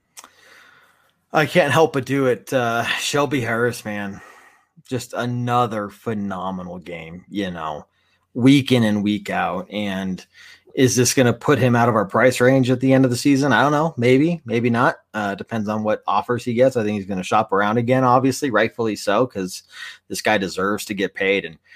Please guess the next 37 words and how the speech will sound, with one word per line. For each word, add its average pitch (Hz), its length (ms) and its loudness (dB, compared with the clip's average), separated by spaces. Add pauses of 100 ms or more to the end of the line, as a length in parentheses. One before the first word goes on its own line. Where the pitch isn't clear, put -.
(220)
I 110 140 6
was 131 100 4
John 135 160 4
Elway 143 420 6
and 117 100 2
I'm 113 120 -2
looking 127 240 0
at 127 120 4
those 120 200 -4
top 117 220 0
four 143 240 2
you 123 140 2
were 107 100 -2
talking 113 340 -4
about 107 240 -2
earlier, 101 580 -6
you 104 180 -6
know, 98 380 -6 (140)
it's - 320 -8
not, 117 320 2 (360)
it's - 140 -16
not 139 180 4
an 147 60 4
easy 151 260 4
decision. 131 500 2 (100)
You 110 140 -4
know, 107 320 -4
he 123 240 0
is, 120 460 0 (680)
uh, 95 400 2
a 101 120 0
big 110 400 -4
part 117 260 0
of 117 60 4
that 92 160 -4
defensive 101 560 -6
line. 95 400 -4